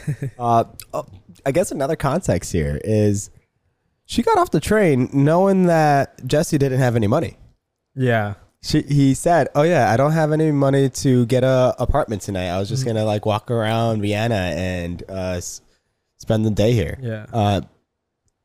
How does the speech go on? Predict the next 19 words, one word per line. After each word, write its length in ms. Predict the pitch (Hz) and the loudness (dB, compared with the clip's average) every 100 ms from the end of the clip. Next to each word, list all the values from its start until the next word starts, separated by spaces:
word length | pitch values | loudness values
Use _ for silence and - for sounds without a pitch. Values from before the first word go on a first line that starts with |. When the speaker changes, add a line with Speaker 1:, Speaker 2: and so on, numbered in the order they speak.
| _ | _
Speaker 2:
and 220 | 127 120 120 | 0 0 0
rather 240 | 131 139 | 2 2
than 140 | 131 | 2
doing 180 | 123 127 | 2 2
it 40 | 120 | 2
alone, 300 | 117 170 131 | 0 0 0
I'd 220 | 101 107 | 0 0
like 160 | 117 - | -2 -2
to, 260 | 131 120 | -2 2
uh, 280 | 117 117 143 | 2 2 2
Speaker 1:
<laughs> 80 | 131 | 2
Speaker 2:
have 140 | 135 | 0
someone 220 | 120 131 127 | 2 0 0
to 100 | 123 | 0
share 200 | 139 127 | 2 2
this 220 | 135 113 | 0 0
time 280 | 165 175 170 | 2 2 2
with. 180 | 107 | 2
And 120 | - | 2